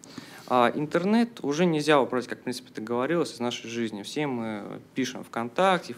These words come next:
Facebook, в Twitter, кто-то это делает часто, кто-то не очень часто. И поэтому, а, есть, как мне кажется, три выхода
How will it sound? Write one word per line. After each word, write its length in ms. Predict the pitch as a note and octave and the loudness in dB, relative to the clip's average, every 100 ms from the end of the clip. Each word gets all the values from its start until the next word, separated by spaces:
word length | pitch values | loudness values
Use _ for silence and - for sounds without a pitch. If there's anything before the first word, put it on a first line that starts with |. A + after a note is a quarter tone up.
| - | -10
Facebook, 480 | A2+ A#2+ D#3 F3 | -8 -4 -4 -4
в 140 | - - | -6 -12
Twitter, 340 | C3+ D#3 D#3 A2 | -6 -6 -6 -6
кто-то 280 | - C3 | -6 -6
это 140 | A2+ A2+ | -6 -6
делает 260 | A#2 A2 | -4 -4
часто, 300 | A2 D#3 D#3 | -2 -2 -2
кто-то 320 | - - - G#2 | -10 -20 -14 -8
не 80 | |
очень 260 | C3+ C#3+ B2 | -6 -6 -8
часто. 400 | - A#2 - - - - - - - - | -8 -8 -8 -16 -20 -20 -20 -20 -20 -20
И 60 | - | -8
поэтому, 800 | - E3+ F3 D3+ D3+ D3 C#3+ C3+ - - | 0 0 2 0 0 0 0 -2 -6 -8
а, 380 | B2 B2 A#2 - - - | -4 -2 -4 -8 -16 -6
есть, 360 | E3+ F#3+ - - - - | -4 -4 -6 -18 -20 -20
как 180 | - B2+ | -12 -8
мне 80 | C#3 | -4
кажется, 260 | C#3 - B2 | -2 -2 -2
три 220 | D3 E3 | -2 -2
выхода 680 | B2+ C3 A#2+ A#2 A2+ G#2+ | -2 -4 -4 -4 -4 -4